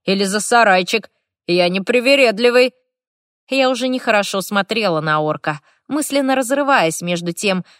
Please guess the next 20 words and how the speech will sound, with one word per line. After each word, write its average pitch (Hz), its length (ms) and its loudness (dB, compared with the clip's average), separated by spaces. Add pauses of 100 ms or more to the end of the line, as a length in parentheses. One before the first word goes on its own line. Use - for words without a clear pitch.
чтобы 254 300 -4
подломить 208 600 0
у 160 60 -4
зеленомордого 165 800 -2
ножки 165 400 -6
у 165 80 -4
табуретки 175 680 -2 (300)
или 262 260 0
испарить 208 520 -2
донышко 190 420 -2
у 254 140 -2
кружки 165 480 -6
со 170 160 -2
свежепринесенной 170 1000 -4
наливкой. 165 640 -2 (340)
Но 339 120 -2
мое 294 220 0
вмешательство 196 760 -4
не 208 120 -2
потребовалось. 147 840 -4